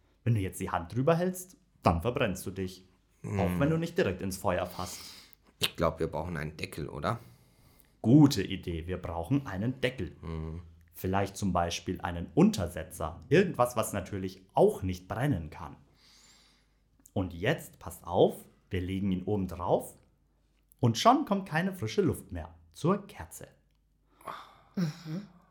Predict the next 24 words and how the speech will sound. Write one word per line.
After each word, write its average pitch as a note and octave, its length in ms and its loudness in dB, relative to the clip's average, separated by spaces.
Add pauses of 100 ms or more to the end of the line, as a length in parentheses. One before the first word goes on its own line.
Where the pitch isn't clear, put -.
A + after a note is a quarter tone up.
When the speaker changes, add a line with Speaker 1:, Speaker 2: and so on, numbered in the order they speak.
(260)
Speaker 1:
Ah, E3 420 -6
seht D3 260 0
ihr, F3 120 4
sie D3 120 -8
geht F3+ 180 0
noch C#3 120 4
nicht D3 180 0
gleich F3 420 0
aus. F2+ 480 -4
Es F#3+ 100 0
Speaker 3:
Ja. F3 100 2
Speaker 1:
ist F3 120 2
nämlich C3 240 6
noch A#2 140 -6
eine G2 320 -4
Restluft F3+ 720 -2
im F#3 260 4
Glas. D2+ 500 -6 (960)
Die G3+ 440 4
verbraucht - 460 2
die - 80 -12
Kerze F#2+ 380 -2
noch. E2 280 -4 (960)
Speaker 2:
Mhm. A2+ 280 -4